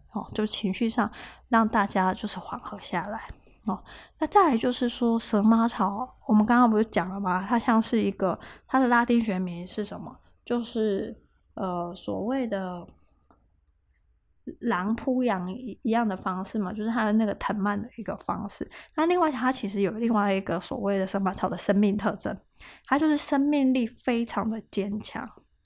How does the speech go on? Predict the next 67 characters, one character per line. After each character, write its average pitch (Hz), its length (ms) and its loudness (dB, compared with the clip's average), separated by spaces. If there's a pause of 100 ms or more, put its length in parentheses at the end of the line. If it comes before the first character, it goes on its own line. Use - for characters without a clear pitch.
(1000)
一 320 80 2
株 311 160 -2
神 247 220 2
马 208 220 6
草 - 300 -2
呢， 214 220 -4
如 226 80 -4
果 240 200 -2
不 - 120 -2
小 262 180 -2
心 214 160 0
枯 233 280 0
死 - 240 -4
之 185 180 -4
后， - 340 0 (400)
它 262 180 0
隔 208 320 0
年 190 340 4 (140)
其 - 180 -2
实 208 60 2
很 180 180 0
容 214 220 4
易 220 80 6
再 233 160 -2
复 208 240 2
活 - 220 -6
过 - 260 -4
来。 - 200 -4 (380)
其 311 140 4
实 330 180 6
就 330 160 4
让 302 140 6
我 233 80 4
想 208 200 -4
到 226 160 2
有 196 120 2
一 208 40 -2
个 196 120 -2
植 - 260 -4
物， 202 320 0
有 196 180 -2
一 202 40 -2
个 240 100 2
植 226 140 0
物 220 80 2
叫 226 120 0
做 214 140 2
复 208 240 2
活 180 240 -2
草， - 300 -4 (160)
在 269 100 4
很 220 200 2
多 220 140 0
的 208 120 2
高 214 200 2
端 208 200 2
保 196 160 0
养 185 140 2
品 208 220 -2
里 185 80 -2
面 196 200 0
会 208 160 0
用 202 240 2
它， - 240 -2 (240)
其 220 120 4
实 233 140 2
有 214 100 2